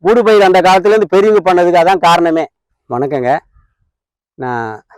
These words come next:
தனபால், சாத்தனச்சேரி கிராமம், காஞ்சிபுரம் மாவட்டம். நான் ஒரு இயற்கை விவசாயி.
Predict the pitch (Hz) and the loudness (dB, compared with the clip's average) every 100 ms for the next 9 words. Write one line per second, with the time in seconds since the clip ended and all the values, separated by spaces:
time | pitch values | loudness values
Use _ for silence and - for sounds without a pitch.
0 | _ _ _ _ - 123 143 123 131 170 | _ _ _ _ -10 -6 -6 -2 -4 -4
1 | _ _ _ _ _ _ _ 135 143 147 | _ _ _ _ _ _ _ -4 -2 -4
2 | 131 127 120 113 110 127 - _ _ 127 | -4 -4 -4 -4 -4 -6 -10 _ _ -6
3 | 135 135 120 113 110 107 120 156 _ _ | -4 -4 -6 -8 -8 -10 -10 -12 _ _
4 | _ _ _ _ - 127 131 123 117 110 | _ _ _ _ -12 -10 -8 -8 -8 -10
5 | 104 _ _ - 147 147 151 131 127 120 | -12 _ _ -6 -6 -4 -4 -4 -6 -6
6 | 113 113 | -6 -6